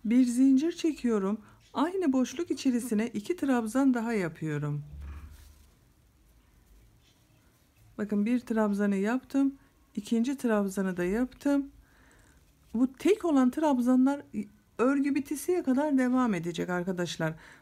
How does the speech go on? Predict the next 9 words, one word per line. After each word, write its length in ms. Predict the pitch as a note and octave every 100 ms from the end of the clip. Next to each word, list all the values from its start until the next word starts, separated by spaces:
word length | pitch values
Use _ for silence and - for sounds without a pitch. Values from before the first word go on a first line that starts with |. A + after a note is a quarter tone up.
| -
Bakın 280 | A#3 A#3+ A3+
bu 100 | A#3
tek 260 | C#4+ F#4
olan 280 | D4+ B3+ A3+
trabzanı 720 | G#3+ A3+ G#3+ G3+ G3+ G3 G#3+
boşluktan 720 | G#3 G3 - G#3+ G#3 - G#3+ G3
aldım. 520 | F3+ G#3 C4 C4+ C4
Ters 320 | B3+ G#3+ A3
taraftan 640 | - B3+ B3 - B3+ B3+